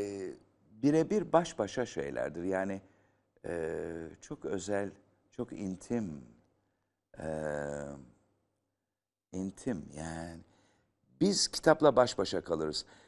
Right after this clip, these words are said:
ve bazı kitaplar tabii ki yasaklanmıştır, yasaklanır, sonra beraat eder. Mesela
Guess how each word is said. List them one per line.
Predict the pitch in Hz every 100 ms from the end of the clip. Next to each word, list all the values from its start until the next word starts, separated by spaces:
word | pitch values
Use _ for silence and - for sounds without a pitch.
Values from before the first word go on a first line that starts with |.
| _ 135
ve | 131
bazı | 180 196
kitaplar | - 123 107 92 95 - - _ _ -
tabii | 98 87
ki | -
yasaklanmıştır, | 82 92 101 90 - 92 90 87 85 76 - 71
yasaklanır, | 85 87 95 82 80 71 78
sonra | - 107 95 90 90 - - -
beraat | 95 90 87 82
eder. | 78 76 71 - - _
Mesela | 78 - 78 80 95